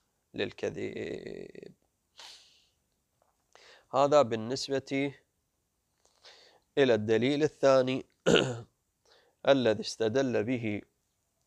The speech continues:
الأشاعرة على كون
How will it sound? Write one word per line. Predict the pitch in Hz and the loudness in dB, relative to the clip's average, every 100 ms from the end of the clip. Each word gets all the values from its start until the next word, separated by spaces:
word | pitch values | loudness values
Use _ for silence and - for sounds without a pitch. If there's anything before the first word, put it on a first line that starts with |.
| _ _ _ _ _ - | _ _ _ _ _ -2
الأشاعرة | 120 101 107 127 131 135 135 135 127 131 - _ _ _ _ _ _ _ _ _ _ _ _ | 0 0 -4 2 4 6 6 4 4 2 -2 _ _ _ _ _ _ _ _ _ _ _ _
على | 117 120 120 123 120 - _ _ _ _ _ _ _ | 4 6 6 6 2 -4 _ _ _ _ _ _ _
كون | - 135 117 104 | 4 4 4 -2